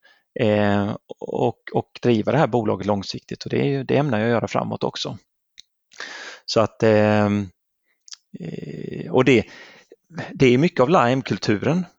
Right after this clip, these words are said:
Jag vill ju att alla på Lime känner: "Det här är mitt företag. Det här driver vi tillsammans." Så alla vi anställda ska ju ha en, en viss entreprenörsådra i sig,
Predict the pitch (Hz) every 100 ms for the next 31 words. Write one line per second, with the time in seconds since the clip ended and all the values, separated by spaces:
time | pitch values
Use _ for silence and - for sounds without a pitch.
0 | _ - 127 123 180 151 113 117 117 113
1 | _ _ _ - 117 - - 143 127 101
2 | 104 175 165 139 98 101 101 - 113 98
3 | 98 95 - _ _ - 113 113 123 110
4 | - - 131 101 - 180 - - - _
5 | _ _ _ _ _ - 160 113 110 104
6 | 135 110 110 110 - - - - - -
7 | - - _ _ - - - _ - 117
8 | 113 - - 139 147 117 151 156 170 151
9 | 117 107 107 - 110 110 117 107 98 98
10 | - _ _ _ 107 117 - 110 117 101
11 | - 104 - 113 135 143 - - - -
12 | 110 107 92 - 185 - 117 - 135 120